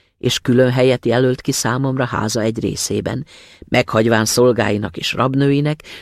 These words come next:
hogy szolgáljanak ki, és járjanak kezemre minden kívánságomban. Ezek nagy szolgálatkészséggel viselték gondomat. Így éltem a vendégszerető házban három napig.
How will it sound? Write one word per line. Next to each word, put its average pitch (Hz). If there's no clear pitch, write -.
hogy -
szolgáljanak 107
ki, 214
és -
járjanak 143
kezemre 120
minden 117
kívánságomban. -
Ezek 202
nagy 131
szolgálatkészséggel 123
viselték 117
gondomat. 113
Így 277
éltem 208
a 123
vendégszerető 147
házban 113
három 113
napig. -